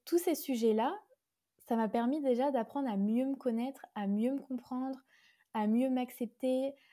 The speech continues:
à savoir que les émotions, bah, en fait, c'est un effet sur le corps, que, en fait, vraiment, tout est lié. Et, et donc, déjà, j'ai commencé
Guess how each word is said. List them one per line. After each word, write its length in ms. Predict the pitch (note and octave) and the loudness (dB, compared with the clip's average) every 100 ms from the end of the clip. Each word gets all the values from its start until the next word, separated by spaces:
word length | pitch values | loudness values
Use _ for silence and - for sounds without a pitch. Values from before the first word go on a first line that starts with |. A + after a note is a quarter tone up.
| _ | _
à 120 | A3 | -2
savoir 380 | G#3+ A3+ A#3 B3 | 0 0 0 0
que 80 | A#3+ | 0
les 200 | A3 G#3 | 0 2
émotions, 560 | A3 A3+ - A#3+ A#3+ | 0 -2 -4 -2 -2
bah, 180 | A#3+ G#3 | -2 -2
en 80 | G3+ | -4
fait, 160 | A#3 A3+ | -6 -6
c'est 80 | |
un 100 | G#3+ | -4
effet 240 | G3+ G3 G#3 | -4 -4 -8
sur 160 | - | -6
le 160 | G3 A3 | -4 -4
corps, 420 | A3+ B3+ B3+ B3+ | -2 -2 -2 -4
que, 120 | - | -4
en 160 | G#3+ G#3 | -4 -2
fait, 280 | A#3+ A#3+ - - - _ _ - | -4 -6 -10 -20 -20 _ _ -2
vraiment, 340 | A3+ A#3+ C#4+ | 2 4 2
tout 300 | D4+ D#4+ D4+ | 0 0 2
est 60 | C4+ | 4
lié. 500 | A#3+ A#3+ C#4+ D4+ C#4+ | 4 4 4 4 4
Et, 220 | A3 G#3 G3+ G3 G3+ - _ _ _ _ _ _ G#3+ | 4 4 2 -2 -6 -14 _ _ _ _ _ _ -2
et 40 | |
donc, 120 | G#3 | 0
déjà, 220 | G#3+ A#3+ D#4 | 2 4 4
j'ai 120 | C#4 | 2
commencé 500 | A#3 A3+ A3+ D4 | 0 -2 0 0